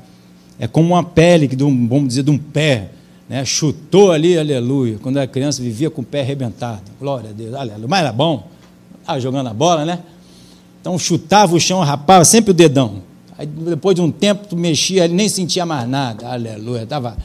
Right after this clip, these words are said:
sem vida. Sem vida. E aí, naquela área que eu e você não obedecemos ao Senhor, estamos sendo, sendo machucados ali pelo, pelo inferno, pelo mundo, tá sem vida, não tem vida.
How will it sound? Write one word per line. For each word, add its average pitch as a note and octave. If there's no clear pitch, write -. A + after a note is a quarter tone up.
sem E3+
vida. A#2
Sem A3
vida. G#3
E F3+
aí, F#3+
naquela A3+
área G3+
que F#3
eu G3+
e G#3
você G3
não F#3+
obedecemos F#3
ao F3+
Senhor, F#3
estamos -
sendo, A3
sendo G#3+
machucados F#3+
ali F3+
pelo, F3
pelo E3+
inferno, F#3
pelo F#3
mundo, G#3
tá D#4
sem A#3
vida, G3
não F3
tem A3
vida. F3